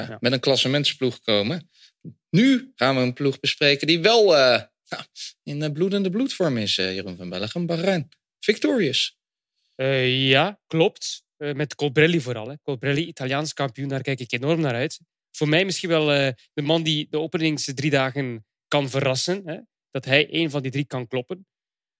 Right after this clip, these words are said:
Speaker 1: Als hij echt de top benen heeft. Want die drie gaan, eh, natuurlijk vooral met zelfvertrouwen zitten. En dan kan zo'n Colbrelli daar zeker van, eh, profiteren. Bilbao is altijd goed. Jack Haig is goed.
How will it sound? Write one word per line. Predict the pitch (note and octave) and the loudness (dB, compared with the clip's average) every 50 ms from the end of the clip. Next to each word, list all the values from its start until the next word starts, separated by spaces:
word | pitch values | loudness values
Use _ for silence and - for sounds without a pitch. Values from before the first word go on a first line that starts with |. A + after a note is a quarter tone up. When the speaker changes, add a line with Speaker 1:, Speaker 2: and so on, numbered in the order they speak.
| _ _ | _ _
Speaker 1:
Als | - - D3+ C#3+ - | -8 -6 -6 -4 -4
hij | D3+ C#3+ | -8 -8
echt | - C#3 C3 - | -8 -8 -10 -8
de | - D3 - | -8 -6 -4
top | - D#3 B2+ | -2 -2 0
benen | D3 D3 C#3 C3 B2 | 2 2 2 2 2
heeft. | B2+ E3 - | 0 0 -2
Want | - D3 B2+ | -2 -6 -4
die | C#3+ C#3 | -4 -4
drie | A#2 C#3+ C3 | -2 -2 0
gaan, | C3 D3 C#3+ C#3 C3+ C3+ | 0 0 0 0 0 -2
eh, | C3 | -2
natuurlijk | B2+ B2+ A#2+ - D#3 C#3+ B2+ | -2 -4 -4 -4 -4 -4 -4
vooral | - C3+ C3 B2+ | -4 -2 -2 -2
met | B2 B2+ A#2+ | -2 -2 -4
zelfvertrouwen | - C#3 C#3+ C#3+ - C#3+ - - A2 G#2+ G#2+ | -2 -2 -2 -2 -4 -8 -6 -6 -6 -6 -6
zitten. | - A#2+ A#2+ - D3+ B2+ | -8 -8 -6 -6 -6 -4
En | C3 B2 A#2+ A#2 A2+ _ _ _ _ _ _ _ _ | -4 -6 -6 -8 -12 _ _ _ _ _ _ _ _
dan | - D3 C#3 C3 | -2 -2 -2 -2
kan | - C#3 C3+ C3 | -4 -4 -4 -4
zo'n | A#2 C3+ C3+ B2+ B2+ A#2+ - | -4 -4 -4 -4 -4 -6 -8
Colbrelli | - F3 F3 E3+ C#3+ E3 F3 F3+ E3+ E3 D#3 | -10 -12 -8 -4 0 0 2 2 2 0 0
daar | C#3 C#3+ C#3 C3+ B2 A#2+ | 2 2 2 0 0 -4
zeker | A#2 G2+ A#2 D#3 D3+ D#3+ D3 A#2+ | -4 -2 -2 -2 0 0 -2 -2
van, | B2+ C3 B2 | -2 -4 -4
eh, | B2 A2 | -6 -8
profiteren. | - - C3 A2+ B2 A#2 - A#2 A#2 B2+ C3 A#2+ | -8 -8 -10 -10 -10 -8 -4 -2 -2 -2 -2 0
Bilbao | C3 C3 A#2+ C#3 C3+ C#3 C#3 | -2 0 2 2 2 2 0
is | C3 - | -2 -4
altijd | C#3 C3 C3 B2+ - C3 C#3+ - | -6 -6 -6 -2 -2 -2 -2 -2
goed. | - - E3 C3+ - | -4 -6 -4 -2 0
Jack | C#3 B2+ - | 0 0 0
Haig | B2 B2+ C#3+ - | 0 0 0 0
is | D3 - - | -2 -6 -6
goed. | - E3 D#3+ - - _ - _ | -8 -10 -10 -10 -12 _ -20 _